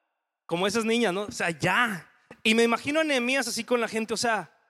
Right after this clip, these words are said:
"Ya, ¿por qué no agarran la onda? ¿Por qué no entienden que lo que están haciendo no está bien?". Acaban de emparentar con extranjeros, y entonces Nehemías viene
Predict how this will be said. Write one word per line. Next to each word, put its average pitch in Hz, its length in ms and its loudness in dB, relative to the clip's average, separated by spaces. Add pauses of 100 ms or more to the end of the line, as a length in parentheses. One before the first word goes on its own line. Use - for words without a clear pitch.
(440)
"Ya, 220 420 -2
¿por 214 140 -8
qué 247 120 -4
no 285 120 2
agarran 277 400 -2
la 262 100 -2
onda? 277 340 0
¿Por 220 180 -2
qué 262 160 -2
no 285 340 0 (420)
entienden 233 720 -2
que 196 120 -4
lo 190 120 0
que 190 60 -4
están 226 260 -2
haciendo 208 600 -2 (280)
no 180 140 0
está 196 240 -2
bien?". 151 220 -2
Acaban 240 380 0
de 240 60 2
emparentar 214 1080 -2 (360)
con 196 180 -2
extranjeros, 214 880 0
y 202 100 0
entonces 240 360 0
Nehemías 226 520 2
viene 240 460 0